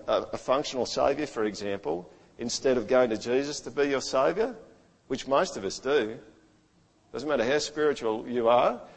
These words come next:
even if it just be, "Okay, this is really hard for me right now, but I'm just gonna sit down. And if I can just sit down for five minutes, I can gather my, gather myself." See, that's deceptive.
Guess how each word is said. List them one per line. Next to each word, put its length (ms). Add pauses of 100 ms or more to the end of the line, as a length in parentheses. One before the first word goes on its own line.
(180)
even 180
if 60
it 60
just 260
be, 240 (480)
"Okay, 540
this 180
is 100
really 200
hard 240
for 100
me 120
right 220
now, 160
but 140
I'm 100
just 200
gonna 160
sit 340
down. 340 (520)
And 80
if 100
I 80
can 120
just 160
sit 180
down 200
for 120
five 340
minutes, 460 (300)
I 80
can 160
gather 240
my, 340 (920)
gather 200
myself." 540 (3000)
See, 120
that's 260
deceptive. 600